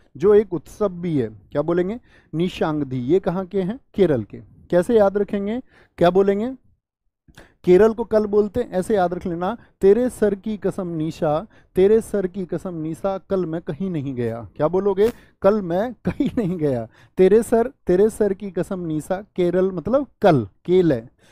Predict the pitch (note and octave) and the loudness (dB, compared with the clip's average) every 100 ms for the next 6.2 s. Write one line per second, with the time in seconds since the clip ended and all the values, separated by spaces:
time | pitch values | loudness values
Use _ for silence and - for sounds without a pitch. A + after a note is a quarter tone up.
0 | _ _ - F#3 F#3 - F#3+ G#3 B3+ A#3+ | _ _ 0 0 0 -2 -2 -2 -2 -2
1 | A#3 G3+ F#3+ G3+ G3 A3 E3 D#3 A3 F#3+ | -2 -2 -2 -2 -2 -2 -4 -4 -6 -4
2 | C#3+ D3+ D#3 F#3 F#3+ G#3+ _ _ F3 F#3 | -4 -4 -4 -4 -4 -10 _ _ -2 -2
3 | E3 F3 G3+ G3+ F3+ F3 E3+ F#3 A3+ - | -2 -2 -2 -4 -6 -4 -4 -6 -8 -8
4 | - D3 E3 F#3 A3+ G#3+ A3 E3+ D3+ - | -4 -2 0 2 2 0 0 0 0 -2
5 | E3 G3 E3 B2 D#3 B2 G2+ _ F3+ E3 | -2 -2 -4 -2 0 -2 -8 _ -6 -4
6 | G3 G#3 | -2 -2